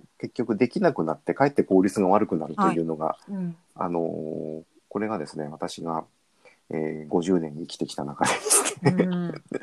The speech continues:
Speaker 1: <laughs> あのー、結局、あ、そう、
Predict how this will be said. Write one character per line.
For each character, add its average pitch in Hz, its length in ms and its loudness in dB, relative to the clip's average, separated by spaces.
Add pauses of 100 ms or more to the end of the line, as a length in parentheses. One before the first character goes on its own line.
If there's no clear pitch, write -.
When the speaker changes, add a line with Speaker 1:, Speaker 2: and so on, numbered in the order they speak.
(180)
Speaker 1:
<laughs> 180 420 -6
あ 95 200 4
の 87 120 2
ー、 85 760 2 (380)
結 - 180 -2
局、 104 440 2
あ、 85 200 0
そ 101 220 4
う、 - 60 -2